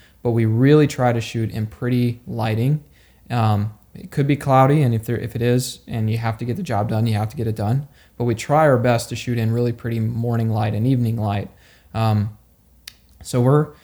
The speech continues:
you know, we're, every morning we're up bright and early before the sun's up, getting ready to, um, shoot different shots and whatnot. And we typically take some time off in the middle of the day to look at shots we've already captured and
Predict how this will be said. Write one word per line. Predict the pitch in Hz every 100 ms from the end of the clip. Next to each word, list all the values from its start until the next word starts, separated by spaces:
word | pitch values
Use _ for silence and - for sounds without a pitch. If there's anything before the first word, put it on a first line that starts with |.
| _ _
you | 127
know, | 123
we're, | 120 131 131
every | 127 135
morning | 139 147 120 110
we're | 117 120
up | 120
bright | - 120 120 120
and | 120 120
early | 127 123 123
before | 117 - 123
the | 120
sun's | - - 117
up, | 117 113 -
getting | 120 113
ready | 113 113 113
to, | - 110 110 110 _ _ -
um, | 107 107
shoot | 107 - 120 -
different | 117 98 90
shots | 113 113 - -
and | 113
whatnot. | 110 107 110 110 -
And | 107 104 107 - _ -
we | 120
typically | 120 135 139 143 135
take | 131 131
some | - 120
time | 123 120
off | 117 117 117
in | 113
the |
middle | 113 120 120
of | 117
the | 113
day | 110 113 113 110
to | - 110
look | 117 127 127
at | -
shots | 120 113 -
we've | 123
already | 120 113 113
captured | 156 - - 147 147 139
and | 113 110